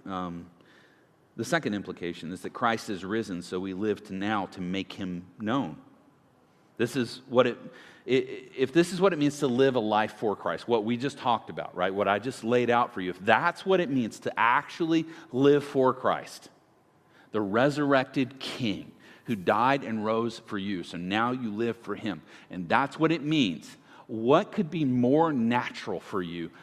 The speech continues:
than to want to let other people know about him?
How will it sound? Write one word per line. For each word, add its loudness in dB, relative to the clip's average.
than -2
to -8
want -4
to -6
let -4
other -4
people -8
know -6
about -10
him? -16